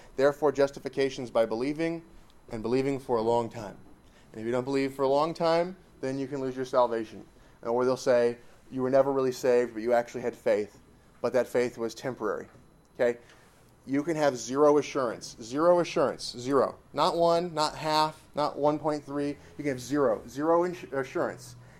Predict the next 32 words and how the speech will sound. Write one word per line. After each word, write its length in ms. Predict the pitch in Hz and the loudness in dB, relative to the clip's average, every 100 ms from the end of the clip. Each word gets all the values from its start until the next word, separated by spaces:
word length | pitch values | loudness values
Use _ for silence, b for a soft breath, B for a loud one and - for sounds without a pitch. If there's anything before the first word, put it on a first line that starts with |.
| b - | b 2
if 260 | 175 180 | 2 2
you 80 | 175 | -4
can 100 | 156 | 0
have 140 | 151 143 | 0 0
saving 320 | 151 143 135 | 0 0 0
faith 240 | 139 127 | 0 0
and 140 | 127 104 | -2 -4
lose 160 | 101 | -6
it. 100 | - - - - b b b b | -8 -16 -20 -20 b b b b
If 100 | 160 | -2
you 80 | 214 | 0
can 140 | 220 | 0
believe 240 | 180 170 208 | 2 2 4
the 80 | 208 | 8
gospel 460 | 175 170 - 165 | 10 8 6 2
and 140 | 139 123 | 4 4
lose 220 | 151 160 | 4 4
it, 180 | 208 - b b | 2 0 b b
then 120 | 147 | -2
you 100 | 151 | -2
never 360 | 156 156 180 226 | 2 6 8 8
know 320 | 208 185 175 | 10 10 10
whether 260 | 175 165 165 | 10 8 6
you 140 | 160 | 4
have 160 | 156 143 | 0 0
saving 380 | 156 143 139 131 | 2 4 2 2
faith. 380 | 120 - - - _ _ _ _ - _ _ _ _ _ _ _ _ - | 0 0 -10 -20 _ _ _ _ -20 _ _ _ _ _ _ _ _ -4
If, 220 | 151 - | -4 4
if 160 | 185 190 | 4 6
somebody 320 | 220 240 240 | 4 6 4
tells 420 | - 208 208 170 | 6 8 8 8
you 220 | 160 151 | 4 2